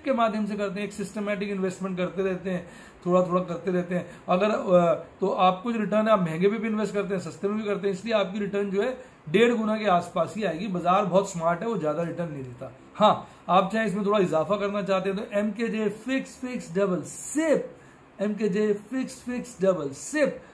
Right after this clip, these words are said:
वो लगाएं तो आपकी return जो है relatively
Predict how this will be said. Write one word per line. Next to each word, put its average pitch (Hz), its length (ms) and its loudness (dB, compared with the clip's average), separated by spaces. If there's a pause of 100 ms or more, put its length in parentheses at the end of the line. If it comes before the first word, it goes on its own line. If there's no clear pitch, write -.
(180)
वो 254 220 10
लगाएं 208 360 6
तो 220 80 -4
आपकी 180 420 2
return 185 360 0
जो 156 100 -4
है 180 340 -4 (220)
relatively 202 720 0